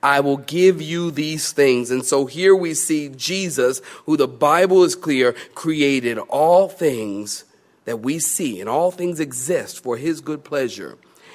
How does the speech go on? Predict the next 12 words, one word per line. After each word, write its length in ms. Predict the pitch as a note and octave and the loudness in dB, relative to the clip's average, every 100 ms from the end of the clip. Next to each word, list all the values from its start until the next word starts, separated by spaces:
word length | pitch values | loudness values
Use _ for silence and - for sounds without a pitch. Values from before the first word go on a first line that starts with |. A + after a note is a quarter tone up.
| - | -14
And 160 | - G#2 | -10 -6
here 260 | D3 F#3+ | 2 4
Satan 760 | F#3+ - G3+ G3 - A#2 G2 A#2 - _ _ - | 4 0 -2 -4 -4 -8 -8 -10 -14 _ _ -8
is 200 | D3 - | -6 -4
offering 640 | D#3+ F#3+ G3 F#3 E3 D3+ | 2 2 2 -2 0 0
Jesus 680 | B2+ F3+ G#3+ F3 B2 A2 C3+ - - - | -2 -4 -4 -2 -2 -2 -4 -10 -20 -10
that 380 | C#3+ F3 G3 - | 0 2 2 4
which 240 | G3 - | 4 4
he 240 | - F3 E3 | -6 -10 -8
created. 840 | - G3+ G3 F#3+ G3 E3+ C3 F2+ _ _ _ _ _ _ _ _ _ _ _ _ _ | -4 0 2 2 2 0 -2 -6 _ _ _ _ _ _ _ _ _ _ _ _ _
How? 720 | - - G3+ G3 D#3+ G2+ E2 - _ _ | -6 0 2 2 0 -2 -10 -16 _ _
Why? 760 | B2 C3+ F#3 G3 D#3+ C3 F#2+ | -10 0 2 2 -4 -6 -12